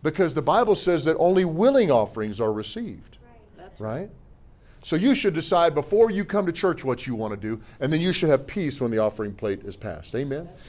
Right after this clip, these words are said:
Speaker 1: And if you, you, you're thinking, "Well, I wanted to participate, I want to be a sower," well, just take an envelope. Just take an envelope. I've done this so many times. I had nothing. I said, "Lord, all I got is some faith. Will you receive that?"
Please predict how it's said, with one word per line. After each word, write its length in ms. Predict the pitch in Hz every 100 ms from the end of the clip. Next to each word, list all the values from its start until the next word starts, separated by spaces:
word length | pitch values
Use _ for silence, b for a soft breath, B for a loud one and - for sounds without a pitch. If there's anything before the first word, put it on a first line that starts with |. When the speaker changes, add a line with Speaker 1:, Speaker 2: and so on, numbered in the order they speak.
| B -
Speaker 1:
And 120 | 160
if 100 | 165
you, 160 | 190 147
you, 160 | 180
you're 220 | 180 185 202
thinking, 380 | 156 202 196
"Well, 140 | 175 196
I 80 | 208
wanted 360 | 180 269 233
to 60 | 175
participate, 520 | 147 160 147 - 185
I 60 | 190
want 260 | 202 285
to 60 | 202
be 120 | 170
a 60 | 139
sower," 420 | - 135 156 196 B B
well, 120 | - 226
just 220 | 294 -
take 200 | 285 -
an 120 | 269
envelope. 540 | 320 330 131 90 - - - - - - - - - - - - - - - - - -
Just 160 | 214 262
take 160 | 254
an 120 | 233
envelope. 420 | 254 359 294 143 -
I've 160 | 226 254
done 180 | 254
this 140 | 247 -
so 220 | - 254
many 180 | 254 262
times. 300 | 226 254 240
I 140 | 262
had 160 | 269 226
nothing. 640 | 233 277 339 330 151 143
I 80 | 156
said, 180 | - 170
"Lord, 200 | 170 170
all 200 | 220 226
I 80 | 175
got 160 | 170
is 120 | 156
some 140 | - 113
faith. 360 | - 117 101
Will 100 | 110
you 120 | 107 107
receive 360 | 104 131 117
that?" 220 | 117 120